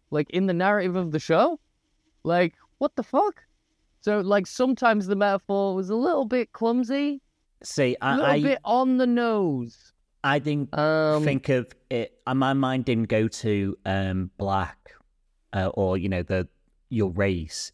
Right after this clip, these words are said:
Speaker 2: in that way. Um, it went to trans more than
Speaker 1: Yeah.
Speaker 2: anything else.
Speaker 1: Yeah.
Speaker 2: Um,
Speaker 1: I was, I was
Speaker 2: how
Speaker 1: hoping
Speaker 2: they're
Speaker 1: that
Speaker 2: a-
Speaker 1: we would get, like, a reveal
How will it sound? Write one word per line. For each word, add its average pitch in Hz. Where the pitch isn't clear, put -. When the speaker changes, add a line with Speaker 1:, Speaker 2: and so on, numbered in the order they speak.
Speaker 2:
in 98
that 92
way. 85
Um, 92
it 101
went 95
to 90
trans 104
more 208
than 107
Speaker 1:
Yeah. 170
Speaker 2:
anything 175
else. -
Speaker 1:
Yeah. 156
Speaker 2:
Um, 98
Speaker 1:
I -
was, 175
I 160
was 170
Speaker 2:
how 190
Speaker 1:
hoping 190
Speaker 2:
they're 175
Speaker 1:
that 160
Speaker 2:
a- -
Speaker 1:
we 151
would 151
get, 165
like, 156
a 147
reveal 135